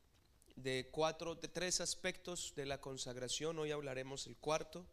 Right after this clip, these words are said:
Y creo que ha quedado bien claro que la consagración es una separación con un objetivo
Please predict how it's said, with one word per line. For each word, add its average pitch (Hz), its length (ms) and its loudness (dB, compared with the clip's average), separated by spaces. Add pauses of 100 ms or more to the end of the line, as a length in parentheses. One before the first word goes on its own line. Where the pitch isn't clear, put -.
(500)
Y 131 140 -6
creo 175 240 -2
que 185 100 2
ha 175 140 4
quedado 165 480 2
bien 185 300 -2
claro 165 420 2
que 156 120 -6
la 147 220 -2
consagración 147 840 0
es 156 200 -2
una 156 200 -4
separación 160 1400 0 (1000)
con 160 460 6
un 160 220 4
objetivo 135 800 0